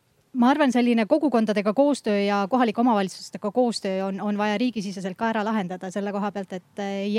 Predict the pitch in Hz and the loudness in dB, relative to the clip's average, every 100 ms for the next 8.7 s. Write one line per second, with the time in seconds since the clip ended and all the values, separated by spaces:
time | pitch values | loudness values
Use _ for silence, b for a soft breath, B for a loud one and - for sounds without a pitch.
0 | 254 - 208 196 196 220 202 202 208 208 | -2 -4 -6 -4 -6 -6 -6 -4 -4 -4
1 | 196 196 233 220 208 208 196 214 262 240 | -4 -4 -4 -4 -4 -6 -4 -2 0 0
2 | 202 220 - - 190 - B B B B | -2 -4 -6 -6 -6 -6 B B B B
3 | 208 - 262 233 214 214 - - - 214 | -8 -2 0 0 -2 -2 -6 -14 -8 -4
4 | 202 196 196 247 262 214 208 202 180 208 | -2 -2 -2 0 0 -2 -6 -8 -4 -4
5 | 202 196 196 214 226 247 214 214 196 196 | -2 -4 -4 -4 0 -2 -2 -4 -6 -4
6 | 202 190 185 247 220 - 196 190 202 196 | -6 -6 -2 0 0 -4 -8 -6 -6 -4
7 | 190 226 247 202 202 196 180 240 220 - | -4 -2 -4 -6 -8 -10 -4 -2 -2 -6
8 | 196 - 190 190 190 202 | -12 -8 -8 -6 -6 -6